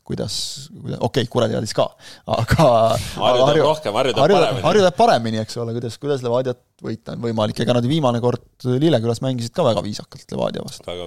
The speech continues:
Speaker 2: viisakalt, jah.
Speaker 1: Aga vaatan näiteks seda, et, äh, kui me räägime nüüd Tammeka ja, ja Harju võrdlusest, et Tammekal on järgmised mängud, äh, küll kodus mõlemad, aga Floraga ja Paidega. Et noh, ütleme, Tammeka näiteks kahest järgmisest mängust ei võta midagi ja Harjul õnnestub üks-kolm punkti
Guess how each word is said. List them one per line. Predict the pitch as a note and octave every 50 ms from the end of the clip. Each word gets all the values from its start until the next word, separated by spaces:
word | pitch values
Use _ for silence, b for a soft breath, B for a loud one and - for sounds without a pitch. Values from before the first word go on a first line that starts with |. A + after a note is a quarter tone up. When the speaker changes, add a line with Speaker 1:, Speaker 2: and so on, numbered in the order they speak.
| E2+
Speaker 2:
viisakalt, | E2+ E2+ D#2 - D#2+ D#2 - E2+
jah. | F2+ - _ _ - G#2+ A2
Speaker 1:
Aga | B2 A#2 A#2 A#2+ A#2+ C#3+
vaatan | C#3+ - - B2+ B2+
näiteks | B2 - - - D#3 D3
seda, | C3 A#2 A2+ A2+ A2
et, | G#2+ _ _ _ _ _ - -
äh, | A#2 A#2 A2+ A2+ -
kui | A2+
me | A2+ A2+
räägime | A#2 A2+ A2 A2 A2
nüüd | A2+ A2 -
Tammeka | C3 B2+ A#2+ A2 G2+ _ - - A2+ G#2+
ja, | A2 A2 A2 A2 A2 A2 A2 G#2+ A2 A2 A2 A2 A2 A2+ A2 A2 A2+ A2+ A#2+ C#3 - - - -
ja | - A#2 A2+ A2 A2+ A2+ A2+ A2 A2 A2 A2+ A2
Harju | C#3+ C#3+ A#2 A2 A2+
võrdlusest, | A#2+ A#2 - - - G#2 - A2 - - -
et | - -
Tammekal | A#2+ A#2+ A#2+ G#2+ G#2+ - - G#2+ A2 A2+
on | A#2
järgmised | A#2+ A#2 A2 G#2+ G#2 A2+ A2+
mängud, | A2+ A#2 A2+ A#2+ A2+ G#2+ _ _ -
äh, | A2+ A2+ A2+ A2+ A2+ A#2 A#2 A2+ A2+ A#2 _ - - - _ _
küll | - B2+ A#2+
kodus | C3+ F#3 G3 C3+ G#2+ G#2+ B2
mõlemad, | A#2+ A#2+ A2+ A2 G#2+ A2+
aga | A2 G#2
Floraga | - C3+ C#3 C3 A2+ A2+ A2+ A2+
ja | A2+
Paidega. | B2 A2+ - - - - - - b b b b b b b b b b b b b b b _ _ -
Et | - -
noh, | B2+ B2 - _
ütleme, | - - - G#2 B2+
Tammeka | - B2 C3+ C3 G#2+ - B2 A#2
näiteks | A#2 A#2 - - -
kahest | C3+ B2+ A2+ -
järgmisest | C3+ B2 A#2+ G#2 G2+ -
mängust | C3 B2 G#2 -
ei | A#2 C3
võta | G3+ - - D3 A#2
midagi | A2+ A#2+ A2+ A#2 A2+ A2+ A2 A2 A2+
ja | A2+ A2+ A2+ A2+
Harjul | B2+ C#3 C3 A2 A#2+ A#2+
õnnestub | A#2+ A2 - - A#2 -
üks-kolm | B2 - - - - C#3 C#3 B2
punkti | A2 B2 A#2+ - -